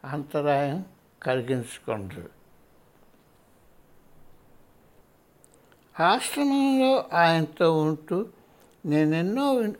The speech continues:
ఎన్నెన్నో విషయాలు తెలుసుకునేవాడిని. అక్కడ ఎవరి పనులు వాళ్ళే చేసుకోవాలి, ఎవరి తిన్న కంచం వాళ్ళే కడుక్కోవాలి. అది మాలో క్రమశిక్షణకు,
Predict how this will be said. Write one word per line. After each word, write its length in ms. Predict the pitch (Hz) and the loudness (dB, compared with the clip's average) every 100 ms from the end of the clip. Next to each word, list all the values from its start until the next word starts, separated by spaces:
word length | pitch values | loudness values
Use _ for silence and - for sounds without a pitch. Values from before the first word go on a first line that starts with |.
| - _ _ _ _ | -14 _ _ _ _
ఎన్నెన్నో 640 | 170 170 196 220 240 285 | -2 0 0 0 2 2
విషయాలు 480 | 277 190 - 190 190 | 2 2 2 4 4
తెలుసుకునేవాడిని. 1120 | - 160 143 - - 135 135 123 113 104 95 87 _ _ _ - _ _ | 2 0 0 -2 -6 -2 0 2 2 0 -6 -14 _ _ _ -20 _ _
అక్కడ 440 | 113 120 - 156 302 - _ _ _ - | -2 0 -2 -6 -6 -12 _ _ _ 0
ఎవరి 340 | 131 185 277 | 4 6 4
పనులు 340 | 277 277 254 220 | 0 -2 2 4
వాళ్ళే 460 | 135 139 165 294 - | 6 4 2 -2 -2
చేసుకోవాలి, 680 | 190 - - 143 117 95 98 - _ _ _ - _ _ | -4 -4 0 2 2 -2 -8 -14 _ _ _ -20 _ _
ఎవరి 340 | 151 175 233 262 | 2 4 2 0
తిన్న 280 | 269 269 | -4 -4
కంచం 500 | 254 247 247 233 285 | -4 -4 -6 -6 -4
వాళ్ళే 500 | 247 127 131 160 202 | 0 4 4 4 0
కడుక్కోవాలి. 920 | - 240 208 - - 170 139 107 104 - _ _ _ _ _ - | -2 -4 -4 -4 0 2 4 0 -4 -12 _ _ _ _ _ 0
అది 260 | 120 123 127 | 2 2 0
మాలో 340 | 120 123 131 | 0 0 -2
క్రమశిక్షణకు, 1200 | 139 - 127 127 135 - - 180 165 170 - 247 | -4 0 0 0 -2 -6 -6 -4 -4 -4 -6 -8